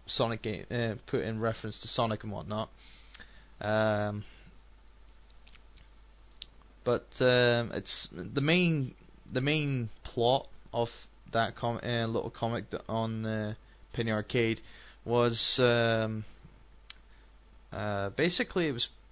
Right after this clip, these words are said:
'cause it's, it's the whole kind of like s-,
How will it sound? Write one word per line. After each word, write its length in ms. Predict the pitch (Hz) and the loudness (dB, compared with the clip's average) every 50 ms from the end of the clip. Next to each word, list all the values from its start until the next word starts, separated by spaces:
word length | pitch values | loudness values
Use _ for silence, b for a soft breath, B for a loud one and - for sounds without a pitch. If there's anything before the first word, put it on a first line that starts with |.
| - | -16
'cause 680 | - - - - 127 120 117 117 110 - - - - - - - - - - - - - - - - - - - - - - - - - - - - - - - - - - | -14 -8 -4 -2 0 0 0 0 0 0 -2 -4 -4 -8 -10 -16 -20 -20 -20 -20 -20 -20 -20 -20 -20 -20 -20 -20 -20 -20 -20 -20 -20 -20 -20 -20 -20 -20 -20 -20 -12 -4 -2
it's, 380 | 107 110 110 - - - - | 0 0 0 -2 -4 -8 -6
it's 300 | - - 127 120 - - | 0 0 0 0 0 -2
the 100 | - 131 | -2 0
whole 180 | 127 135 127 127 | 2 2 2 0
kind 160 | - 123 113 | 0 -4 -2
of 80 | 107 - | -2 -2
like 140 | 110 - | -4 -4
s-, 300 | - - - - - - | -4 -8 -8 -8 -8 -10